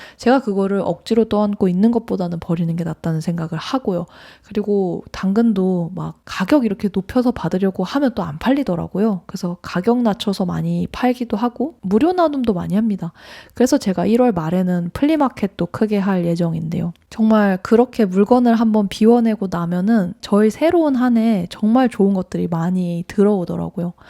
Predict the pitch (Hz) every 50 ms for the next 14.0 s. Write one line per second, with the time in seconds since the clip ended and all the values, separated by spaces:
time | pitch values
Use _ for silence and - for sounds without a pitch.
0 | - - - - - - - - 220 196 226 214 202 - - 196 202 208 180 160
1 | 170 196 214 208 208 196 185 190 196 190 190 175 175 165 160 170 - 180 - -
2 | 175 - - 226 - - 180 - - 220 - - 233 214 185 185 190 190 180 -
3 | - - - - - - - - 202 208 202 - - 208 196 226 214 214 202 190
4 | 175 160 - - 170 - _ - 220 196 170 175 - _ - 185 185 180 - -
5 | 208 233 233 226 214 202 185 165 165 170 175 175 175 175 - 180 170 170 165 160
6 | 160 165 180 185 196 226 233 214 185 156 147 - - - - - - - 220 262
7 | - - - - - - - - - 226 196 175 180 190 214 208 208 190 170 165
8 | - - - 185 - _ - 262 262 269 262 220 165 - - - - - - 254
9 | 285 - _ - - 202 185 175 175 170 - - - 165 170 - 214 180 - -
10 | - 170 165 175 180 202 185 175 170 _ - - - 175 160 - - - 370 403
11 | - - 180 160 160 147 151 185 196 175 - _ - - - - - - _ -
12 | 208 202 - 262 220 214 - - - - - - - - - - - 359 320 226
13 | 185 - - - 294 190 175 180 190 - 349 - 392 - - - 247 220 226 339